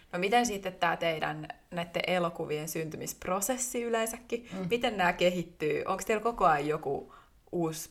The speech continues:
Speaker 1: projekti, uusi elokuva työn alla tai Tuukalla ja, mm, teillä? Et,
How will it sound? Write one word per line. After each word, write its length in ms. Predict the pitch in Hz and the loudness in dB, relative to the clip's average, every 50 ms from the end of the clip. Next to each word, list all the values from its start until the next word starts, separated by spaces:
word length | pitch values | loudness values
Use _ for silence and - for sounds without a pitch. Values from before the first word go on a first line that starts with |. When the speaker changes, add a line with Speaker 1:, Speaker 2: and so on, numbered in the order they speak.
| - | -6
Speaker 1:
projekti, 500 | - 180 160 160 156 156 151 - - - | -2 0 0 2 0 -2 -6 -8 -10 -8
uusi 320 | 170 - 170 160 160 - - | -6 -4 -4 -4 -4 -4 -2
elokuva 460 | 160 156 147 147 - - 123 139 - | -2 0 -2 -2 -4 -4 -4 -4 -4
työn 420 | - - - 147 143 139 135 135 | -6 -6 -6 -4 -4 -2 -4 -4
alla 260 | - - 87 90 - - | -4 -4 -2 0 -2 -2
tai 240 | - - - - | -2 -2 -4 -4
Tuukalla 480 | - - - - - - - - - - | -4 -4 -6 -4 -4 -4 -6 -4 -2 -2
ja, 200 | - - - - - - - - - - - - - - - _ _ - - - | 0 0 -2 -4 -4 -14 -20 -20 -20 -20 -20 -20 -20 -20 -20 _ _ -20 -20 -20
mm, 80 | - - - - - - | -20 -20 -20 -12 -2 0
teillä? 380 | 185 160 147 147 147 147 143 - - - - - | 2 2 2 2 0 0 0 -2 -4 -10 -12 -8
Et, 240 | - 160 151 - - | -8 -8 -8 -8 -18